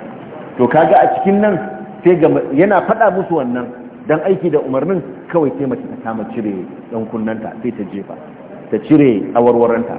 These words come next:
ta jefa. Sun tambayi izinin mazansu? Ba su tambaya ba. To wannan hujja ne akan cewa mace tana da iko akan dukiyarta, sai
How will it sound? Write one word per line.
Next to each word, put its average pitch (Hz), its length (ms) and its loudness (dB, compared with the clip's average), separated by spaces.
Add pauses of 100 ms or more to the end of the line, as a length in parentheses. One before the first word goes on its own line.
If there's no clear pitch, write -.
(160)
ta 110 140 -6
jefa. 113 240 -4 (880)
Sun 185 140 4
tambayi 180 600 4 (360)
izinin 175 380 4
mazansu? 185 380 0 (300)
Ba - 480 -8
su - 120 -10
tambaya 110 320 4
ba. - 120 -4
To 117 60 -2
wannan 143 300 0
hujja 143 360 4
ne 123 140 2
akan 117 360 -2
cewa 120 160 2
mace 117 420 -2
tana 139 160 0
da 113 140 -4
iko 147 220 2
akan 131 360 0
dukiyarta, 123 600 2 (380)
sai 127 100 4